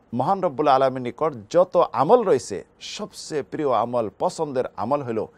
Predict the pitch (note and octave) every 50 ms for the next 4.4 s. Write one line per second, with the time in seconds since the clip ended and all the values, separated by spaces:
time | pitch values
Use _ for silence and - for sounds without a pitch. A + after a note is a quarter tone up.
0 | _ _ _ - G2+ G#2 F2+ E2+ C3 C#3 A#2 G#2+ A2+ G2+ G2+ F#2 - - C3 -
1 | - A2+ F2+ F2+ - F2+ E2+ D#2+ - D#2+ D#2+ D2 - - G2+ F#2 C#2+ - _ _
2 | _ - - B2+ C#3 C3+ - B2+ A#2+ - - B2 G#2+ G#2 G2 - - A2+ - -
3 | B2+ A#2+ - - F3 F3 F3+ - - _ _ _ _ _ _ _ _ - G2+ G#2+
4 | A#2+ C#3 C#3 C3 A#2+ A#2+ A#2 A2